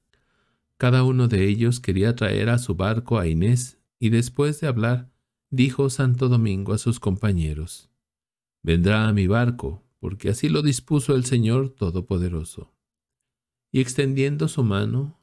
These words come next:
la indujo en su barco y todo desapareció. Entonces, un ángel se le presentó a Inés y le dijo: "Recuerda que, cuando estabas en el primer monasterio,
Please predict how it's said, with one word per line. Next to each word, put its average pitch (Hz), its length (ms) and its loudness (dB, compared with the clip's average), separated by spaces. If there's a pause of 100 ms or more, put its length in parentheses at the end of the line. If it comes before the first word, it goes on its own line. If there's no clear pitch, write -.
la 80 180 -4
indujo 120 540 0
en 117 120 4
su 113 140 -6
barco 120 640 -2 (100)
y 107 120 -6
todo 92 420 -2
desapareció. 87 920 -6 (1700)
Entonces, 127 800 -2
un 127 160 0
ángel 123 400 0
se 127 140 -2
le 82 120 2
presentó 85 480 -2
a 95 80 2
Inés 95 400 -2
y 117 60 2
le 110 120 2
dijo: 87 540 -6 (720)
"Recuerda 110 500 0
que, 123 440 -2
cuando 117 240 0
estabas 139 440 -2
en 135 60 2
el 110 120 2
primer 101 320 0
monasterio, 110 840 -2